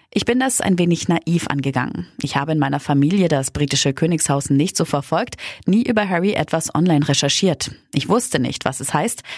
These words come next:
ein arbeitendes Mitglied der Royals zu sein." Als Harry zum Interview hinzukommt, lüftet er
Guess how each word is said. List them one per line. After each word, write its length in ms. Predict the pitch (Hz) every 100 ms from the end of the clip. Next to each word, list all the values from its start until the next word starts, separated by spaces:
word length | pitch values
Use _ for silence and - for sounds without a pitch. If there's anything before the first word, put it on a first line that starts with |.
| -
ein 140 | 233
arbeitendes 540 | - 185 160 160 170 -
Mitglied 480 | 143 - 131 - 101
der 80 |
Royals 340 | 190 113 - -
zu 140 | -
sein." 300 | 143 - - _ - - - - _ -
Als 300 | 131 - -
Harry 180 | 143 226
zum 180 | 247
Interview 300 | 233 226 226
hinzukommt, 680 | 226 233 240 240 233 285 -
lüftet 320 | 147 - 127
er 220 | 127 147